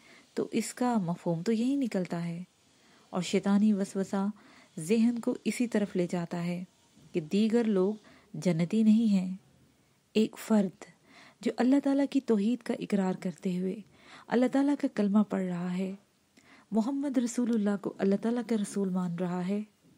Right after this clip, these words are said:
कुरान पाक पर ईमान रखता है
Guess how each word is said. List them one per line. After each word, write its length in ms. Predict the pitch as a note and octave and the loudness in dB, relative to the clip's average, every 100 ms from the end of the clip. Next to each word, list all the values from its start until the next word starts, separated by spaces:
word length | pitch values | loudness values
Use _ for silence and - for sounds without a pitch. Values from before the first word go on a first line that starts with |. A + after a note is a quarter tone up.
| _ _ _ _ _ _ _ _ _ _ _ - | _ _ _ _ _ _ _ _ _ _ _ -2
कुरान 320 | B3 B3+ B3+ | 0 2 0
पाक 300 | B3 C4+ C#4 | 2 0 2
पर 160 | B3 A3+ | -2 0
ईमान 340 | F#3+ F#3 F#3 F3+ | 0 2 0 -2
रखता 300 | F#3 - F#3+ | -6 -4 -2
है 300 | F#3+ F#3+ | -2 -2